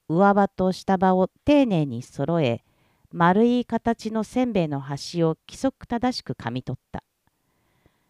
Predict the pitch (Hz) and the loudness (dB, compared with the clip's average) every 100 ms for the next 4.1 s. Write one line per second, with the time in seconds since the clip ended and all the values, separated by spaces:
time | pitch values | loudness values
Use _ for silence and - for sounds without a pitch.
0 | _ _ _ _ _ - 330 349 185 165 | _ _ _ _ _ -8 -4 -2 -4 -6
1 | - - 233 233 226 220 160 - 196 175 | -10 -4 -2 0 0 0 -2 -2 -4 -2
2 | 156 139 131 131 131 - 175 196 196 190 | -2 0 0 0 -2 -2 -2 0 0 0
3 | - 180 262 262 139 180 165 107 - - | -4 -4 0 0 0 -2 -6 -6 -16 -14
4 | 110 | -14